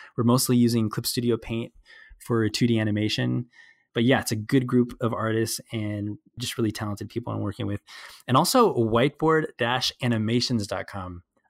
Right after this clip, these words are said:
I feel like there is a huge hole in the whiteboard animation segment because so much of it is just automated and uses clip art, and very few studios are, are creating custom whiteboard animations,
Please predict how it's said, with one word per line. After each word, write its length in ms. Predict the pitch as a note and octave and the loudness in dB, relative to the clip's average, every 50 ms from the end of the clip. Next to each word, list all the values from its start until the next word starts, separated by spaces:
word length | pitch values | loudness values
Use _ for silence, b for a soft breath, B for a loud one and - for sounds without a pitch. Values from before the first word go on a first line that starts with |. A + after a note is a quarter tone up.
| _ _ | _ _
I 420 | B2 B2+ C#3+ D#3 E3 F3 F3+ D3 - - | 0 2 4 4 4 4 2 2 -2 -8
feel 380 | - - - B2+ B2+ B2 B2 A#2 | -10 -2 0 2 2 4 4 2
like 200 | A2+ G#2+ G#2 - | 0 0 -2 -2
there 200 | A2 A2+ A2+ A2+ | -2 0 2 2
is 180 | A2 G#2+ A#2 | 0 0 0
a 60 | A2 | -2
huge 720 | G#2 - - - - A#2+ B2+ C3 C3+ C3+ C3+ C3 - - - _ _ _ _ _ _ _ _ | -2 -4 -6 -2 2 2 4 6 4 4 2 0 -2 -6 -6 _ _ _ _ _ _ _ _
hole 500 | - - - - B2 A#2+ A#2+ A#2 A2+ A2 - | -18 -18 -4 0 2 4 4 4 4 2 0
in 100 | A2 A2 | -2 -2
the 80 | A2 G#2+ | 0 -2
whiteboard 360 | G#2+ G2+ A2+ A2 A#2+ A2 G#2+ | 0 -2 -2 -2 -2 -2 -2
animation 640 | G#2+ G#2+ G#2 G#2 G#2+ G2+ - - G#2+ G2+ G2+ G#2 - | -2 -2 -2 -2 -2 -2 -2 -4 -2 -4 -4 -4 -6
segment 580 | - - - A#2 A2+ A#2 B2+ C3 C#3+ D#3 - - B B B B B B B B B B - | -6 -4 -2 -2 -2 0 0 0 0 -2 -4 -8 B B B B B B B B B B -4
because 680 | A2+ G#2+ - - A#2 A2 A2+ A2 G#2+ G#2+ G#2 - - - _ _ _ _ | -4 -4 -4 -4 -2 -2 0 0 0 0 0 -2 -6 -8 _ _ _ _
so 220 | - - - C3+ | 0 2 4 6
much 240 | C3 B2+ B2+ B2+ - | 6 6 4 2 0
of 100 | B2+ B2+ | 0 0
it 100 | A#2+ A2+ | 0 0
is 220 | G#2 A2 G#2+ G#2 | 0 -2 -2 -2
just 240 | - A#2 G#2+ - - - - - | -2 -4 -4 -4 -6 -8 -6 -4
automated 540 | G#2+ A#2 A#2 A#2+ A#2+ A#2+ C3 C3+ C3+ C#3+ - - _ _ _ _ _ _ _ _ | -2 0 0 2 2 2 2 2 0 -2 -8 -16 _ _ _ _ _ _ _ _
and 260 | B2 A2 A2 G#2+ G#2+ A2 | -4 -2 0 0 0 2
uses 320 | A2+ A2+ A2 G#2 G2+ - | 2 2 2 0 -2 -4
clip 300 | - - - C3 B2 B2 | -6 -4 -4 -4 0 2
art, 380 | A#2 A2 A2 A2+ A2+ G#2+ - _ _ _ - | 2 2 2 2 0 -2 -6 _ _ _ -4
and 480 | A2+ A2 G#2+ A2 G#2+ G#2 G#2+ G#2 G#2+ G#2+ - _ _ - | -4 -2 0 0 -2 -2 -2 -4 -4 -8 -12 _ _ -2
very 220 | A2 A#2+ A#2+ B2 A#2+ | 2 4 4 4 4
few 500 | A#2+ - B2 A2+ A#2 A#2 A#2 A2+ A2+ - _ _ _ _ | 2 2 2 2 2 2 2 0 -2 -6 _ _ _ _
studios 540 | - - - B2 B2 B2+ B2 A#2 G#2+ G2+ - | -6 -2 0 2 4 4 4 4 4 2 0
are, 300 | G#2 G#2+ G#2 G2+ G#2 B2 - | -2 -2 -4 -4 -6 -8 -8
are 200 | - A2 G#2 G2+ A2 | -8 -6 -6 -6 -8
creating 340 | - - - A2 A2 A2 G#2 | -8 -4 -2 -2 0 0 -2
custom 580 | - - - - A#2 - - - A#2 A2 A2 A2+ - - | -4 -6 -6 -4 -4 -4 -2 0 0 0 -2 -2 -4 -4
whiteboard 280 | G#2+ A#2 A#2+ A#2+ G#2+ G#2+ | -4 -2 0 0 -2 -2
animations, 480 | G#2 G2+ G2+ G2+ G2 - G2 F#2+ - | -2 -2 -4 -4 -4 -6 -6 -8 -8